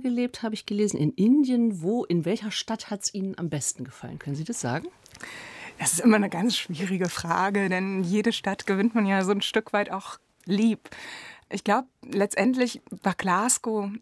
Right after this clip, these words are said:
Speaker 2: eine der prägendsten Städte für mich, äh,
Speaker 1: Mhm.
Speaker 2: tatsächlich auch. Ich bin da hingekommen zum Studium und bin, ähm, mehr oder weniger hängen geblieben. Und ich bin da hängen geblieben, weil Glasgow mit einer immensen Offenheit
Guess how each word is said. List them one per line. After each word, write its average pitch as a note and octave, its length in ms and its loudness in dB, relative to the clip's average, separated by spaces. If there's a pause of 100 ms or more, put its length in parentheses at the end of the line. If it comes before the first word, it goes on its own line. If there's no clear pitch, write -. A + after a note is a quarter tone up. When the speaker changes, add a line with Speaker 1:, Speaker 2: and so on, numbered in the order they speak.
Speaker 2:
eine F#3+ 240 2
der F3+ 340 -2 (220)
prägendsten E3+ 760 0 (260)
Städte G3 400 -2
für C#3+ 120 -6
mich, C#3+ 440 -6
äh, D#3+ 160 2
Speaker 1:
Mhm. E3+ 100 2
Speaker 2:
tatsächlich D#3 420 -2
auch. D#3+ 80 2 (400)
Ich F3+ 140 -4
bin F#3+ 100 6
da F#3 60 8
hingekommen G#3 460 4
zum F#3+ 160 -4
Studium B3 540 4
und G3 140 0
bin, F#3+ 380 2
ähm, F3+ 320 0
mehr E3 140 2
oder F#3+ 160 2
weniger F3 260 2
hängen E3 320 0
geblieben. G#3 420 0
Und F3+ 80 0
ich F3 120 -6
bin G3 100 -4
da F#3+ 80 2
hängen F#3 300 2
geblieben, G3+ 460 0
weil E3+ 280 2 (460)
Glasgow F#3 760 0 (200)
mit F#3+ 200 -4
einer F#3 220 0
immensen G3 720 2 (420)
Offenheit E3+ 840 -2